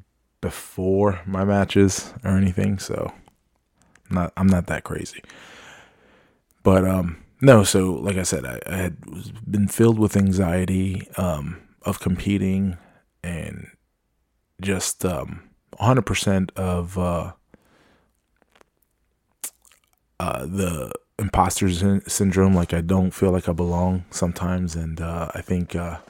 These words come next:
I think it, it helped, this weekend helped me get over that, um, which was, which was really cool. Um, <laughs> but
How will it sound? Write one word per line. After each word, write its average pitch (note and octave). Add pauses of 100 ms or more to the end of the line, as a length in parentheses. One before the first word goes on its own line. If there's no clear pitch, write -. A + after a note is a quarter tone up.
(840)
I -
think G#2+
it, F#2+
it E2 (600)
helped, -
this G#2
weekend G2+
helped F2+
me G2
get F2
over F2
that, G#2+ (360)
um, E2 (1500)
which F#2+
was, F2
which -
was E2+
really F2+
cool. F2+ (300)
Um, E2+ (300)
<laughs> -
but -